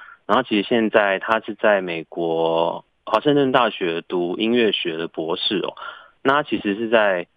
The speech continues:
呃，二零零七年开始就到西雅图定居哦，然后观察很多美国啊、韩国、全球流行音乐市场的一些趋势。然后他大概在九零年代中期开始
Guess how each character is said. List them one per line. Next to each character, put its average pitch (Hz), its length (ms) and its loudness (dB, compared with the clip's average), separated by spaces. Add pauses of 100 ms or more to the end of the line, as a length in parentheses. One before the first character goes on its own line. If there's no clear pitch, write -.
呃， 92 80 0
二 147 100 6
零 127 160 0
零 104 160 -4
七 - 140 -8
年 107 160 2
开 110 160 0
始 85 140 -6
就 92 120 -4
到 98 220 2
西 107 140 -8
雅 82 180 0
图 80 160 -12
定 90 240 -4
居 80 220 -4
哦， 78 140 -4
然 82 140 -4
后 80 120 -8
观 135 180 2
察 110 160 2
很 82 140 -4
多 95 140 2
美 85 220 0
国 82 220 -2
啊、 87 160 4
韩 85 260 -4
国、 85 360 -2
全 92 220 -2
球 95 180 2
流 90 140 2
行 95 200 -4
音 104 60 -2
乐 104 120 2
市 104 180 -4
场 78 220 -4
的 90 80 -2
一 92 40 -2
些 92 200 0
趋 95 280 -2
势。 - 280 -4 (560)
然 - 100 2
后 - 60 0
他 139 80 2
大 147 100 2
概 147 140 4
在 120 640 0 (260)
九 98 140 2
零 110 100 4
年 123 160 4
代 160 100 2
中 139 200 0
期 107 160 -4
开 120 180 2
始 82 320 -10